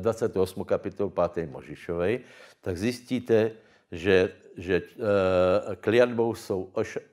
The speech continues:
ošetrené všetky oblasti života, že prostě je tam verš za veršom, čo člověka bude stretávať, keď bude řešit.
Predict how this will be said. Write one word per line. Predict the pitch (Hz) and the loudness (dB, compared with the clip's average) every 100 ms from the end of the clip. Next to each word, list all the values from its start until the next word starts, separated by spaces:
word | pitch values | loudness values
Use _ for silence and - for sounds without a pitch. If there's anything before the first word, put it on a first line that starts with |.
| _ | _
ošetrené | 117 107 - 117 - 107 101 98 92 92 | -2 0 0 0 0 -2 0 -2 -2 -4
všetky | - - 117 107 - 104 98 - | -10 -2 0 0 -4 -8 -8 -8
oblasti | 87 85 73 - - | -6 -6 -6 -12 -20
života, | - - 55 - - - _ _ - - _ - | -18 -18 -20 -20 -20 -20 _ _ -20 -20 _ -12
že | 85 110 | 0 0
prostě | 110 110 - 104 101 - - - - | 2 -2 2 2 2 -6 -20 -14 -2
je | 104 110 | 2 4
tam | 110 95 87 | 4 2 6
verš | 107 113 110 110 95 | 8 8 6 -2 -10
za | 85 95 101 | 0 4 4
veršom, | 104 98 - 95 90 90 - | 2 0 -4 -2 -2 -4 -8
čo | - 101 104 101 | 2 6 6 4
člověka | - 101 92 92 90 90 73 | -4 -2 2 2 0 -2 -2
bude | 73 87 87 85 - _ _ _ _ _ _ _ | -2 0 2 2 -4 _ _ _ _ _ _ _
stretávať, | - - 107 110 - 117 117 110 107 107 - - - | -16 2 4 6 8 8 8 8 6 6 2 -18 -4
keď | - 95 98 - - | 4 6 6 0 -16
bude | 80 85 80 80 80 _ | -8 -4 -2 -4 -6 _
řešit. | - - - - | -14 -14 -16 -20